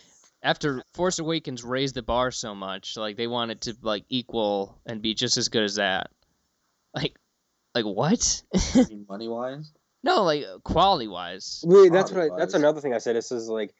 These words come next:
Speaker 1: It's like, no
Speaker 3: one of
Speaker 1: shit
Speaker 3: the
Speaker 1: you're gonna wanna make your movie as awesome as every other movie. Like, I, I,
Speaker 3: Like,
Speaker 1: I just don't, I don't
Speaker 3: one of the
Speaker 1: understand that.
Speaker 3: The one report I saw, it was like,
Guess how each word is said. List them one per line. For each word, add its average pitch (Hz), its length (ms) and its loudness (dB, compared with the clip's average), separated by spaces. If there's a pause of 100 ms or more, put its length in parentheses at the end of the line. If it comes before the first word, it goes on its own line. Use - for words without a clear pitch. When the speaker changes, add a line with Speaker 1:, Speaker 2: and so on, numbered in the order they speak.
(120)
Speaker 1:
It's 123 160 -8
like, 226 100 0
no 143 120 6
Speaker 3:
one 196 60 8
of - 60 2
Speaker 1:
shit 254 140 -2
Speaker 3:
the 240 60 -8
Speaker 1:
you're 180 100 -6
gonna 160 120 -4
wanna 143 200 -4
make 139 240 -10
your 135 80 -10
movie 139 340 -6
as 117 380 -8
awesome 131 420 -2
as 117 140 -8
every 120 320 -4
other 131 200 -2
movie. 95 320 -6
Like, 101 240 -2
I, 120 140 -2
I, 95 160 -4
Speaker 3:
Like, 131 120 -10
Speaker 1:
I 143 60 -6
just - 240 -6
don't, 139 240 -6
I 143 120 -2
don't 160 140 0
Speaker 3:
one 196 100 2
of 190 60 2
the 196 80 0
Speaker 1:
understand 101 120 -4
that. 92 200 -8 (100)
Speaker 3:
The 143 80 -8 (100)
one 180 420 -4
report 143 320 -6
I 135 80 -2
saw, 123 520 -2 (160)
it 120 60 -10
was 117 180 -6
like, 110 260 -4